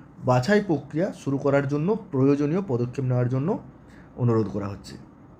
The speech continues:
তাহলে নিয়োগ যে হচ্ছেই, হ্যাঁ,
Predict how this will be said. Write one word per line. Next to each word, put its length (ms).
তাহলে 340
নিয়োগ 420
যে 160
হচ্ছেই, 540
হ্যাঁ, 260